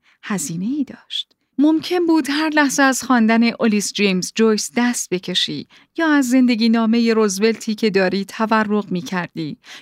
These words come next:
یا از کتابی که داشتی درباره شمن‌های پرو می‌خواندی، یا از شراب‌های محلی، یا از سفرهای داروین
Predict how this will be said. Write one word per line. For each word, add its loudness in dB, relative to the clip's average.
یا 2
از 0
کتابی 2
که -2
داشتی 2
درباره 0
شمن‌های -2
پرو -2
می‌خواندی، -4
یا 4
از 0
شراب‌های 0
محلی، 0
یا 2
از -2
سفرهای -2
داروین 0